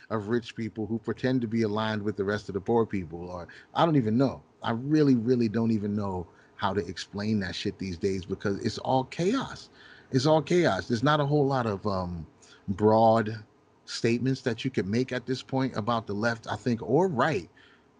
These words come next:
Maybe more so the right. I think the right may be at this particular time more aligned with what they say their value system is.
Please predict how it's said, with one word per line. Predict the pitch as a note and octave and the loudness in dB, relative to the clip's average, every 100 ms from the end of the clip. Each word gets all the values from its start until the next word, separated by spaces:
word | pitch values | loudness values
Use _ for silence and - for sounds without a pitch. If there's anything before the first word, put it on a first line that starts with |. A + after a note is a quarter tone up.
| _ _ _ _ - | _ _ _ _ 2
Maybe | D3 A3 F#3 | 4 6 6
more | C#3 D#3+ | 6 4
so | - D3+ | 4 4
the | |
right. | A2 A2 A#2 | 4 2 0
I | |
think | C3+ G#3 G3+ | 2 2 2
the | |
right | A2 A2+ C3 A2 | -2 -2 0 0
may | A2 A#2 C3+ | 0 4 4
be | B2+ C3+ C3+ C3 - | 6 6 6 4 2
at | A#2 | 2
this | C3 C3 | 4 4
particular | - A#2 - B2 A#2+ A2+ | 2 -4 -2 2 2 2
time | - A2+ A2+ A2+ - - - - | 2 2 2 0 -6 -20 -20 -2
more | G2+ A2 A#2 A#2 - | 4 8 8 6 0
aligned | G2 G2 G2+ G2+ G2+ G2 | -4 -2 0 -2 -4 -2
with | F#2+ - _ _ _ - | -4 -4 _ _ _ -2
what | G2+ G2 | -2 -2
they | F#2 | -6
say | E2+ - A2+ A2 G#2+ | -6 -4 0 2 2
their | G2+ G2 | 2 0
value | F2 G2 G2+ A2 | 0 0 0 0
system | A2+ C3 B2+ D3 | 0 -2 -2 -2
is. | D#3 E3+ E3+ | -2 -4 -8